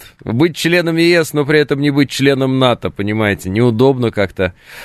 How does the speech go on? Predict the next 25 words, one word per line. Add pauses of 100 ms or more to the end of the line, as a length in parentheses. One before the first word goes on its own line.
(140)
«Не
могу
вас
слушать
сегодня
в
прямом
эфире,
иду
в
церковь,
но
обязательно
помолюсь
за
вас»,
пишет
Аполлинария. (320)
Спасибо
большое.
Небольшой
диссонанс
получился
такой,
фило-,